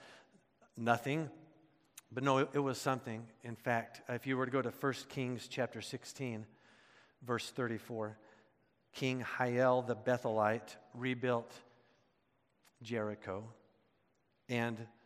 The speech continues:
this warning of judgment from God was fulfilled in a grievous way in his life. The third thing that Joshua gets credited with in verse twenty-seven,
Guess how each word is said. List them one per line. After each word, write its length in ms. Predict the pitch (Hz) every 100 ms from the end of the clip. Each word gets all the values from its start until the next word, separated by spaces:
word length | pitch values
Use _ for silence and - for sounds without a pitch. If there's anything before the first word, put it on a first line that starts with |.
| _ _ _ _ _ - 113
this 320 | 117 - - _ _
warning 640 | 110 107 123 131 135 135 135
of 180 | 113 98
judgment 480 | 131 120 120 117 -
from 180 | 113 101
God 400 | 120 117 110 113 117
was 220 | 113 -
fulfilled 880 | - 107 - - 156 117 101 104 107 - - - _ _ _ _
in 100 | 113
a 80 | 107
grievous 480 | 104 135 127 113 -
way 240 | 110 104
in 80 | 95
his 180 | 95 90
life. 440 | 87 - - - - _ _ _ _ _ _ _ _ - _ _ _ _ - - _ _ 127
The 80 | 113
third 320 | 156 147 131
thing 260 | 135 131
that 120 | 117 110
Joshua 380 | 123 117 120
gets 240 | 113 110 -
credited 400 | 123 113 110 104
with 260 | 113 110
in 80 | 107
verse 160 | 107 98
twenty-seven, 800 | - 117 107 139 131 127 131